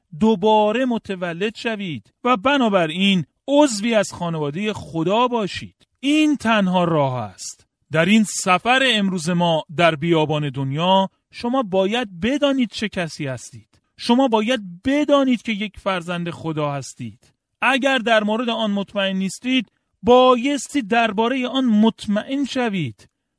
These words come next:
و می‌توانید مطمئن گردید. چگونه می‌توانید مطمئن شوید؟ توسط اینکه کلام خدا را قبول کنید. به اصطلاح روی سخن خدا حساب کنید و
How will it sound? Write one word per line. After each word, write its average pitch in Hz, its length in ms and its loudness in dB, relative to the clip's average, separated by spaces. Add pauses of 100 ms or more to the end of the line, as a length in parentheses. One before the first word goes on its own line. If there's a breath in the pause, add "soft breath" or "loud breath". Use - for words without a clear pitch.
و 240 100 4
می‌توانید 247 840 2
مطمئن 156 440 -2
گردید. 110 600 -10 (440)
چگونه 269 540 4
می‌توانید 147 640 0
مطمئن 123 400 -2
شوید؟ - 540 -14 (140)
توسط 247 460 0
اینکه 247 680 2
کلام 226 400 0
خدا 208 480 0
را 233 160 2
قبول 180 360 -2
کنید. 113 520 -8 (260)
به 285 160 2
اصطلاح 254 540 2
روی 240 300 -2
سخن 233 420 -4
خدا 185 440 -2
حساب 214 420 0
کنید 208 380 0 (180)
و 233 140 2